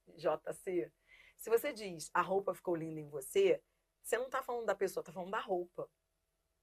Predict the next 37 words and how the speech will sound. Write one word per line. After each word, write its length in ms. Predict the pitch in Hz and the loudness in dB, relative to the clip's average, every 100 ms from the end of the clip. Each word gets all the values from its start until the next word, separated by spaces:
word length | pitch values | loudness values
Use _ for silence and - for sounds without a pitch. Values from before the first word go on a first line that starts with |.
| _ _ | _ _
Já 160 | - 143 | -8 -4
melhorou, 480 | 170 214 269 220 180 | 0 2 4 2 0
porque 240 | - - | -4 -2
o 80 | 175 | -2
foco 360 | - 180 170 185 | 2 4 4 2
agora 260 | 170 175 | 2 2
é 20 | |
falar 240 | 208 202 202 | 2 0 0
da 80 | 254 | 0
roupa. 300 | 208 160 _ - - - | -2 -4 _ -20 -10 -2
Aí 120 | 185 | 0
você 100 | 208 | 2
fala 200 | 202 202 | 4 2
assim, 200 | 190 147 | 0 -2
"Essa 160 | 160 | 0
roupa 260 | 160 185 214 | 2 2 0
ficou 240 | - 226 | 4 4
linda." 400 | 262 202 156 143 - - _ _ - | 4 -2 -6 -8 -12 -20 _ _ -12
Isso 240 | 143 - | -4 -2
é 20 | 180 | -2
um 100 | 180 | -2
super 400 | - 202 247 247 | -6 0 4 4
elogio, 460 | 247 269 214 208 | 2 -2 -2 -4
sabe 180 | 190 156 | -4 -4
por 140 | 170 | -6
quê? 280 | - 185 254 _ - - - - | -4 -2 -2 _ -20 -20 -12 -6
Porque 220 | 185 214 | -2 0
você 140 | 202 | 2
tá 100 | 208 | 2
querendo 200 | 226 202 | 2 -4
dizer 160 | 185 214 | -2 0
que 100 | 220 | 2
a 20 | |
roupa 240 | 214 214 | 2 2
nem 180 | 208 262 | 2 4
era 200 | 262 226 | 4 4
linda 500 | 202 165 147 143 139 | 4 -2 -8 -10 -10